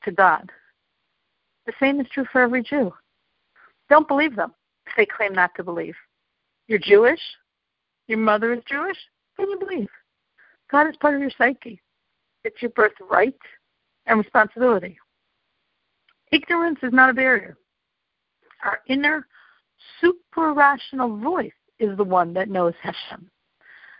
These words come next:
A little knowledge might pose more of a barrier, as it could lead a person to think they know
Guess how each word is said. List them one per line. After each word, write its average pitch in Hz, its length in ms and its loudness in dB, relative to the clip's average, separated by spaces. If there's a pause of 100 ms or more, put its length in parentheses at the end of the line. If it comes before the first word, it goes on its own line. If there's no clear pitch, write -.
(560)
A 247 80 4
little 381 420 4
knowledge 359 360 2
might 302 200 -6
pose 294 220 -6
more 294 160 2
of 277 80 -2
a 214 60 -6
barrier, 160 440 -8 (880)
as 247 200 6
it 247 100 -8
could 233 160 -8
lead 277 220 -6
a 208 80 -4
person 240 480 -8
to 269 160 -2 (160)
think 269 260 -6 (760)
they 240 140 2
know 320 240 0